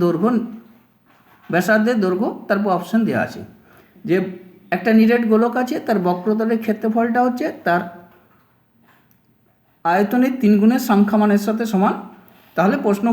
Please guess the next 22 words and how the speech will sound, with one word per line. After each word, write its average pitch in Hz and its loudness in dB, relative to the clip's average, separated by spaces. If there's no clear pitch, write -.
করছে 233 0
ব্যাসার্ধের 202 0
দৈর্ঘ্য 175 0
কত। - -4
চলো 202 2
আমরা 220 4
কীভাবে 240 -2
এটাকে 233 -2
সলভ 196 2
করব 220 0
দেখি। 175 0
এটা 214 2
কত 220 2
নম্বরের 247 2
অঙ্ক? 262 -4
না, 190 0
এটা 214 2
হচ্ছে 214 -2
পাঁচ 220 0
নম্বরের 202 2
অঙ্ক। 120 -6
কোষে 233 0